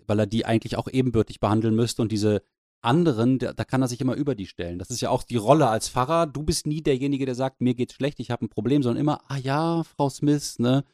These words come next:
Äh, und du hast immer die letz-, das letzte Wort, du bist immer in der mächtigeren Position. Also eigentlich das, was sich Rabbit mit seiner Ruth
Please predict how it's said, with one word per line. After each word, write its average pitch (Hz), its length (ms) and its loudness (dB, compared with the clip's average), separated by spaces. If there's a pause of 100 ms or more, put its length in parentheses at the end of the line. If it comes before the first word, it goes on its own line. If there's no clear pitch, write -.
(440)
Äh, 127 60 -2
und 135 220 -2
du 131 80 0
hast 156 120 -2
immer 190 320 6
die 165 100 -2
letz-, 147 220 0
das 131 140 -4
letzte 131 300 -4
Wort, 120 360 0
du 113 60 -20
bist 113 160 -12
immer 131 460 0
in 127 100 0
der 117 100 0
mächtigeren 117 440 -2
Position. 131 420 0
Also 123 100 0
eigentlich 156 340 0
das, 156 240 0
was 139 120 -4
sich 131 160 -6
Rabbit 131 320 2
mit 135 120 -2
seiner 120 260 -2
Ruth 147 440 2